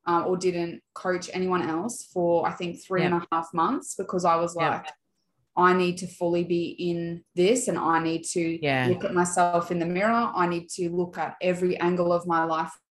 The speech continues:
Speaker 1: from e-, every lens and work out,
Speaker 2: Yeah.
Speaker 1: yeah, who is for me and who is not anymore."
Speaker 2: Who is
Speaker 1: And
Speaker 2: not, yeah.
Speaker 1: there was a lot of shit that I had to let go of to make space for this new
Speaker 2: Yeah.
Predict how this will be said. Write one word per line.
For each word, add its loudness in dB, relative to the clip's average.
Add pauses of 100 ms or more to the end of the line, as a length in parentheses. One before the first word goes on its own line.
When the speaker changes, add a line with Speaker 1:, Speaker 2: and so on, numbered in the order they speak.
Speaker 1:
from -8
e-, -4 (100)
every 0
lens 2
and -2
work 0
out, 0
Speaker 2:
Yeah. 0 (640)
Speaker 1:
yeah, 0 (240)
who 4
is -4 (100)
for 2
me 0
and -4
who 2
is 0
not -4
anymore." -2
Speaker 2:
Who 2
is -6
Speaker 1:
And -
Speaker 2:
not, 0 (120)
yeah. -2
Speaker 1:
there -8
was 0
a 2
lot 4
of -2
shit -2
that -2
I -2
had -4 (160)
to 0 (480)
let 0
go 4
of 0
to -8
make -4
space -4
for -8
this -8
new -8
Speaker 2:
Yeah. 2